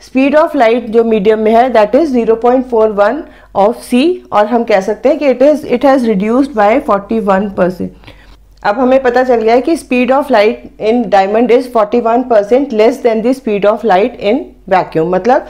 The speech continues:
जो हमारा V निकल के आ रहा है, V is forty one percent of C,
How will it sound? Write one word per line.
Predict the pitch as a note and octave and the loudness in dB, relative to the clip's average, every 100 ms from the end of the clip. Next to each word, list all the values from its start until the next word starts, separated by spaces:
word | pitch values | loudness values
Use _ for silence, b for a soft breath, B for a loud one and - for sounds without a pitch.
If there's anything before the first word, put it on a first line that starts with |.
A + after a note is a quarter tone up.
| B B F#3 | B B -4
जो | B3+ | 0
हमारा | C#4 A#3 B3 C4 | 2 2 2 2
V | A#3+ C#4+ | 2 4
निकल | B3+ A3+ G#3+ | 2 2 0
के | A3 | 0
आ | G3+ | 0
रहा | F#3+ A3+ | 2 0
है, | D#4 B B - | -2 B B -6
V | G3 B3+ - A#3+ | 0 2 2 2
is | D4 D4+ B3+ | 0 0 -2
forty | G#3+ G#3 B3 A3 | -4 -2 -2 0
one | A#3 C4+ - | 0 -2 0
percent | G#3+ G3 A#3 C4+ D4+ - - - - - - - - - | -2 0 -2 0 -2 -6 -20 -20 -20 -20 -20 -20 -16 -2
of | F#3+ G3+ C#4+ D4 - - - _ _ - | 2 2 0 -4 -12 -20 -20 _ _ -14
C, | - | -4